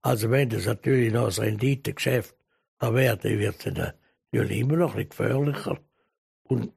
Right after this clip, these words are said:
man muss aufpassen, die Sicherung vom Leben, das ist eine Hauptaufgabe vom Staat. Eine Hauptaufgabe. Sonst fängt man an unten bei den Kindern, die sind ja mühsam,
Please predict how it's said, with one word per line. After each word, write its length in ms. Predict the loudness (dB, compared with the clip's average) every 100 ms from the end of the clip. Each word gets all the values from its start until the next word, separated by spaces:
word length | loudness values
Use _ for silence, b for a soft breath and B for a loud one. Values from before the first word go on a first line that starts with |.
| _
man 120 | 0
muss 300 | 2 0 -2 0
aufpassen, 840 | 0 0 0 2 2 2 2 0 0 _ _ _ _ _ _ _ _ _ _ 2
die 180 | 4
Sicherung 440 | 4 2 4 2 0
vom 240 | 0 4
Leben, 420 | 4 4 2 -4 -6 _ _ _ _ _ _ _ _ -2
das 240 | 0 0
ist 300 | -2 -4 0
eine 180 | 2 4
Hauptaufgabe 1000 | 6 4 2 0 0 0 0 2 2 2
vom 200 | -2 0
Staat. 720 | 0 2 2 2 -4 -12 -16 _ _ _ _ _ _ _ _ _
Eine 160 | 2 4
Hauptaufgabe. 920 | 4 2 2 0 0 2 2 0 -8 -20 _ _ _ 0
Sonst 200 | 2 4
fängt 280 | 4 4
man 180 | 2 4
an 280 | 4 4 4
unten 380 | 4 6 4 0 -6 _ _ _ 0
bei 160 | 2
den 140 | 2 4
Kindern, 340 | 4 4 2
die 100 | -2
sind 220 | 0 2 4
ja 160 | 4
mühsam, 680 | 6 6 6 4 4 2 -4